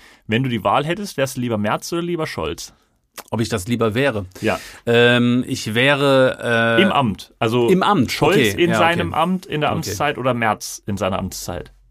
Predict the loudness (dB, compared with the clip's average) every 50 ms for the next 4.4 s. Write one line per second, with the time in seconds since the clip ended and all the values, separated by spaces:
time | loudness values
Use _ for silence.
0 | _ _ _ _ _ _ _ _ _ -20 -20 -16 -14 -14 -14 -12 -8 -4 -4 -4
1 | -2 0 0 0 2 2 0 -2 0 2 2 2 2 2 2 2 4 4 4 4
2 | 2 0 -2 -4 -8 -4 -2 -2 -2 0 -2 -2 0 -2 -4 -4 -6 -12 -8 -4
3 | -2 0 0 -2 -2 -4 -6 -8 -6 -2 0 0 0 0 0 0 0 0 0 0
4 | 2 2 2 2 0 -4 -12 -14